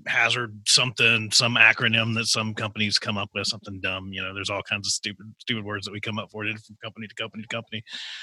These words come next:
Um, but as you said, it, they've almost, um, de-evolved into this just a, this, this very simplistic check sheet. Well, it's, it's not simplistic. It's, it's super long, actually. You, most companies at some point through corrective action, through all this other stuff,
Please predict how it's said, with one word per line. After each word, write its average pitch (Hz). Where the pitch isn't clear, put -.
Um, 147
but 151
as 165
you 139
said, 214
it, 135
they've 147
almost, 165
um, 123
de-evolved 156
into 139
this 110
just -
a, 127
this, -
this -
very 139
simplistic 127
check 127
sheet. 117
Well, 147
it's, 139
it's 143
not 202
simplistic. 107
It's, 113
it's 123
super 120
long, 110
actually. 98
You, 131
most 139
companies 139
at 120
some 139
point 123
through 117
corrective 123
action, 123
through 120
all 131
this 123
other 110
stuff, 107